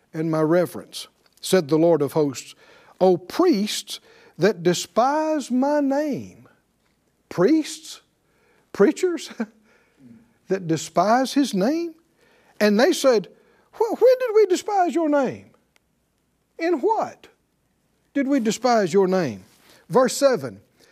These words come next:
he says, "You offer polluted bread on my altar." And you say, "Where did we pollute you?" In that you say, "The table of the Lord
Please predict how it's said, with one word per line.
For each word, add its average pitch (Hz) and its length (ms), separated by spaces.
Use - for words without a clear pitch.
he 254 160
says, 220 340
"You 185 100
offer 240 460
polluted 214 720
bread 131 480
on 160 220
my 165 160
altar." 139 540
And 269 160
you 302 100
say, 349 180
"Where 381 460
did 466 140
we 415 100
pollute 370 480
you?" 254 240
In 240 160
that 220 200
you 269 120
say, 269 320
"The 190 120
table 220 480
of 175 120
the 180 100
Lord 185 480